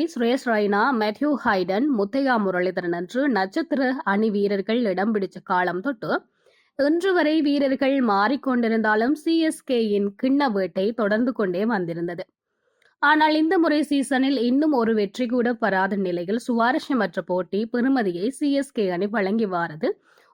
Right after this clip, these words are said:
உலக சி எஸ் கே ரசிகர்கள் மத்தியில பெரும் விசனத்தை உண்டு பண்ணியிருக்கு. டெஸ்ட் மேட்ச் போன்று ஆடுகிறார்கள், ஓட்டங்களை அள்ளி கொடுக்கிறார்கள் என்று பல விமர்சனங்கள் முன்வைக்கும் ரசிகர்கள் தலை டோனியையும் சீண்டு வெளிக்கிட்டிருக்கின்றனர்.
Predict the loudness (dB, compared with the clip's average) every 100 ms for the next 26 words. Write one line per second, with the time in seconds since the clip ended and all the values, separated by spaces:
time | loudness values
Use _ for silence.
0 | -2 0 2 0 0 -2 -2 -2 0 -2
1 | -2 -2 0 -2 -4 -6 -6 -4 -2 0
2 | 0 0 -2 -2 0 -2 0 0 0 -2
3 | -6 -8 -6 -4 -4 -6 _ _ _ _
4 | _ _ _ -4 -2 0 2 0 0 -2
5 | 0 2 2 2 2 0 0 0 0 2
6 | 2 2 2 0 2 2 2 2 2 0
7 | 0 -2 0 0 0 -2 -2 -2 -2 0
8 | 0 2 0 0 0 0 0 0 0 0
9 | 0 -2 -4 -6 -4 -4 -4 -4 -4 -6
10 | -2 -4 -4 _ -20 -20 0 2 4 4
11 | 2 2 2 2 2 0 0 0 0 2
12 | 0 -2 -4 -4 -6 -6 -6 -2 -2